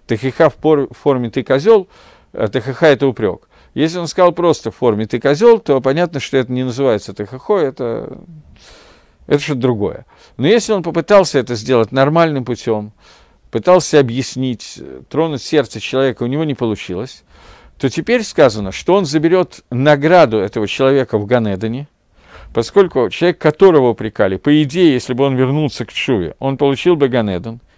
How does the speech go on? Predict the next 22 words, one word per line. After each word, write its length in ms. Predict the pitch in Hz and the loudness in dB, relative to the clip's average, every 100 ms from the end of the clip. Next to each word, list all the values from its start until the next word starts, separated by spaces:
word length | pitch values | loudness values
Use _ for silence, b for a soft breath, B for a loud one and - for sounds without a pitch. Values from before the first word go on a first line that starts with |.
| _ | _
Теперь 300 | 131 170 196 | -2 2 2
это 160 | 160 | 0
место 340 | 156 156 - 123 | -4 -6 -4 -4
в 60 | |
Ганедане 480 | 110 131 127 104 98 | -4 -4 -4 -6 -8
остается 400 | 101 156 151 135 | -6 -4 -4 -6
пустым. 500 | - 113 - 95 123 _ b b b b | -12 -12 -12 -12 -12 _ b b b b
Кто 220 | - 190 | 2 6
его 160 | 202 151 | 8 6
получит? 500 | 123 117 120 - 151 | 2 0 -2 -6 -2
Тот, 220 | 214 214 | 0 0
кто 100 | 214 | -4
пытался 400 | 175 151 165 - | -4 -2 -2 -4
привести 440 | 151 147 147 - | -4 -4 -2 0
его 160 | 156 139 | 0 0
к 60 | - | -4
Тшуве, 340 | - 175 160 | -4 0 0
у 20 | |
него 180 | 131 127 | -2 -4
не 120 | 131 | -6
получилось. 680 | 120 104 95 - - - - _ b b b b b b _ - | -6 -8 -8 -12 -12 -14 -20 _ b b b b b b _ 0
А 300 | 117 110 | 2 2